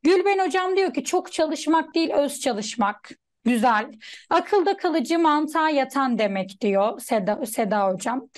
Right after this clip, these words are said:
"Öz çalışma, çok değil yerinde çalışma." Hocam, çalıştığın şeyin kalıcı olması bence verimlilik diyor Refik hocam. Doğru. Kısmen doğru.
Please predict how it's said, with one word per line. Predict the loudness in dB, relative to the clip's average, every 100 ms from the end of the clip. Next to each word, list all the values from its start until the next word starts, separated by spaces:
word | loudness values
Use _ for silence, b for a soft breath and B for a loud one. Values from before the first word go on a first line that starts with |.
| B B B
"Öz | 2 2 0
çalışma, | -2 0 -2 -2 -2 -2
çok | -2 -4 -2
değil | 0 2
yerinde | 2 2 2 2 2
çalışma." | 0 -4 -4 -2 0 0 -2 B B
Hocam, | -2 0 0 -2 -2
çalıştığın | -2 0 0 0 0 0
şeyin | 0 -2 0
kalıcı | 0 0 0 2
olması | 2 0 -2 0
bence | 2 2 0 0
verimlilik | 2 2 2 2 -2 -2
diyor | 0 0
Refik | -2 -6 -2
hocam. | 0 0 0 0 2
Doğru. | 4 4 2 -2 -6 B B B
Kısmen | 0 2 2 2 2 4 2
doğru. | 2 2 2 0 -2